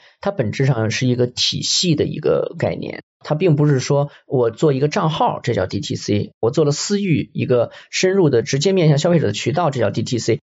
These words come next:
它是一个整个的体系，所以在一个体系中，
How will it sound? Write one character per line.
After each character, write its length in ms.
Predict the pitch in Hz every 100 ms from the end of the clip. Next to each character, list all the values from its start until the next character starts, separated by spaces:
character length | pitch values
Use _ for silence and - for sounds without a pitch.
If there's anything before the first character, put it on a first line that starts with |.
| _
它 120 | -
是 120 | 214 160
一 80 |
个 120 | 160 156
整 240 | 117 95
个 180 | - 151
的 120 | 107
体 180 | - -
系， 340 | - - 104 -
所 160 | -
以 40 | 185
在 140 | 190
一 100 | 185
个 60 | 185
体 240 | 185 110
系 220 | - 156
中， 240 | 135 131